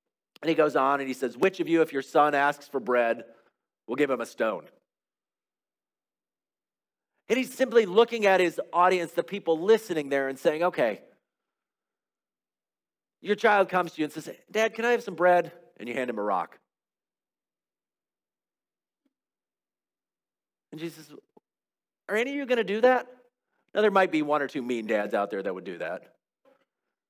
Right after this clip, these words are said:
But generally speaking, he's saying this is not how a father responds. He says, "Or if he asks for a fish, are you gonna give him a snake?"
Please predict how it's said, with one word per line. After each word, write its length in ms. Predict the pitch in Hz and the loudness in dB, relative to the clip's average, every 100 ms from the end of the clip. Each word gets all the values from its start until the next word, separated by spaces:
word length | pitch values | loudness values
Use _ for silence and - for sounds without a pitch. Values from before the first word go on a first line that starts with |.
| _ _ _ | _ _ _
But 100 | 226 | 2
generally 340 | 180 226 214 | 4 2 2
speaking, 300 | 196 214 208 | 0 -2 -2
he's 100 | 190 | -2
saying 180 | 180 202 | -2 0
this 180 | 233 233 | 0 -2
is 140 | 220 | -8
not 320 | 185 208 214 180 | 0 2 2 -2
how 680 | 160 180 180 175 165 - - _ _ _ | -4 2 4 4 2 -6 -20 _ _ _
a 60 | - | -10
father 280 | - 180 170 | 0 2 2
responds. 640 | 156 - 190 190 143 113 _ _ _ _ | 0 0 2 4 0 -4 _ _ _ _
He 80 | 233 | -6
says, 180 | 254 240 | 2 4
"Or 60 | |
if 80 | 240 | 6
he 100 | 233 | 6
asks 260 | 226 226 - | 4 4 0
for 140 | 214 | 0
a 60 | 208 | 4
fish, 500 | 240 247 - - _ _ _ _ _ _ _ _ _ _ _ _ | 6 6 4 -16 _ _ _ _ _ _ _ _ _ _ _ _
are 80 | 185 | 0
you 60 | |
gonna 180 | 185 190 | 2 2
give 100 | 180 | 0
him 120 | 170 | 0
a 40 | 156 | -2
snake?" 380 | 170 180 208 | 0 0 0